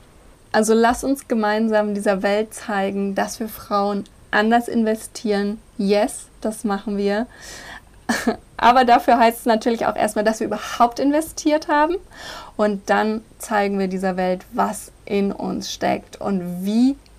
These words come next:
geil wir Rendite machen können, indem wir so gut unsere Produkte auswählen, indem wir es analysieren und dann loslegen und wirklich in die Umsetzung kommen.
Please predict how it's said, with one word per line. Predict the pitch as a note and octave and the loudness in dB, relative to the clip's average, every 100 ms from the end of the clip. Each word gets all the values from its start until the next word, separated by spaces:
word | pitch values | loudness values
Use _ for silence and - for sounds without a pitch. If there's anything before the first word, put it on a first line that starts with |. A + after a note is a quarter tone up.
| - - | -20 0
geil | G3+ G3 G3+ G3+ G#3 G#3+ - | 4 4 4 2 0 -4 -8
wir | G3 G#3 A#3 G#3 | -4 0 0 2
Rendite | G3+ F#3+ G#3 A3 G#3 | 0 0 -4 -4 -2
machen | F#3 F#3 F#3+ | -2 -4 -8
können, | - F#3+ F3+ F#3+ - - - - | -6 -6 -4 -6 -12 -20 -10 -2
indem | G3+ F#3+ F#3+ G3 G3 | 0 0 0 0 0
wir | G3 G3 G3 - - | 0 -2 -4 -12 -10
so | F3+ F#3+ A#3 | -6 -2 -2
gut | G#3+ G#3+ A3+ | -2 -4 -6
unsere | - - G#3 G#3+ G#3 | -8 -6 -6 -6 -8
Produkte | G3+ - F#3+ G3 - - | -6 -8 -6 -8 -8 -4
auswählen, | - G3+ A#3 - G3+ G3 F#3+ F#3+ F#3 - | 0 0 -2 -6 -2 0 0 -2 -4 -8
indem | - G3+ G3 F#3+ | -6 -2 -2 -2
wir | F#3+ F#3+ - - - | -2 -4 -8 -16 -6
es | G#3 G#3 - | -6 -6 -4
analysieren | A3+ G#3+ G#3 G3+ F#3+ G3 G3 G3 | -2 0 0 -2 -4 -2 -2 -2
und | - G3 F#3 - | -4 -4 -4 -2
dann | F#3+ G3 F#3+ | -2 0 0
loslegen | F#3 F#3 F#3+ F#3+ F#3+ F#3 F#3 | 0 -2 -4 -4 -2 -2 -2
und | G3 F#3 F#3+ G3 | 0 0 -2 4
wirklich | B3 D4+ F4+ E4+ | 4 4 0 0
in | D4 C4 | 2 2
die | A#3 | 2
Umsetzung | - G#3+ A3 G3+ G3+ G3 F#3+ | 0 0 0 0 -2 -4 -2
kommen. | F#3 G3 G#3 | 2 2 0